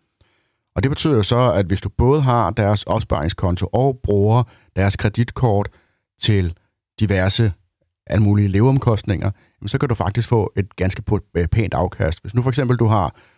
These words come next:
en opsparing på hundrede tusind kroner stående hos Norwegian, og du så også samtidig bruger kortet til at betale for diverse udgifter,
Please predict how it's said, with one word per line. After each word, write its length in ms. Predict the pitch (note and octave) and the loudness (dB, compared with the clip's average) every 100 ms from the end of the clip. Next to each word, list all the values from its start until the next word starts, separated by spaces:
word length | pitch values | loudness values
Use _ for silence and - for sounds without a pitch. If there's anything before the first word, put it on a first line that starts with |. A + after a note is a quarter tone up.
| _ _ _ - | _ _ _ -2
en 80 | F#2 | 0
opsparing 520 | G#2 - G#2+ D#2 F#2 | 0 -2 -2 0 2
på 140 | F2 | 2
hundrede 220 | D#2+ A2 A2 | 2 2 2
tusind 300 | F#2+ D#2+ F2 | 0 0 -2
kroner 260 | G2 G#2+ | 0 0
stående 360 | - F#2+ A2+ G#2+ | 2 2 2 2
hos 180 | F#2 E2+ | 2 0
Norwegian, 520 | F2+ D3+ D#3+ D3 B2 | 0 0 0 0 0
og 100 | F2 | -2
du 60 | G#2 | 0
så 140 | A#2+ | 0
også 340 | F2+ G2+ - | 2 0 -2
samtidig 380 | - A2+ C3 G2+ | -2 0 0 -2
bruger 240 | - G#2 A2 | -2 -2 0
kortet 380 | G2 F#2+ G#2+ | 0 0 0
til 100 | - | -2
at 80 | E2+ | -4
betale 380 | F2+ A2+ - G2+ | -2 -2 -2 -2
for 220 | F#2+ E2+ | 0 -2
diverse 380 | - E2 F2+ F2+ | -2 -2 -2 0
udgifter, 520 | B2 D#3 C3+ G#2+ A2 | 0 0 -2 -2 -4